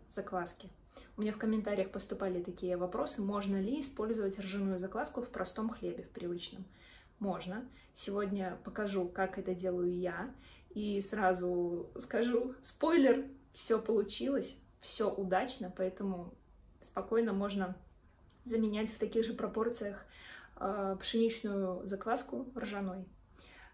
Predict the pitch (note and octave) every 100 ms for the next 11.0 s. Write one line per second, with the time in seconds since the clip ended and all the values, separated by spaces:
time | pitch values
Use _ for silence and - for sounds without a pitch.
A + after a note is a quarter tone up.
0 | - - - G3 - G3 G#3 G3+ B3+ A3+
1 | G3 G3 - F#3+ G3+ F#3+ A3 - G3 F#3
2 | F3+ A#3 B3 A#3 - - - - - -
3 | - - - - - - - - - -
4 | - - - - - - - - - -
5 | - G#3 G#3 G3 F#3+ G3+ G3 A#3+ - A3+
6 | A3+ - - A3+ A3+ A3+ G#3+ G#3 G3+ A#3
7 | C4 G#3 G3 - - B3 G#3+ G3+ F#3 F3+
8 | F3 - F#3+ F#3+ F#3+ - F#3 F#3 F3+ F3+
9 | F3+ - G3 - G#3 G#3 - - G3 F#3+
10 | F#3 F3+ F#3+ F#3+ F#3+ G#3+ C4+ D4 -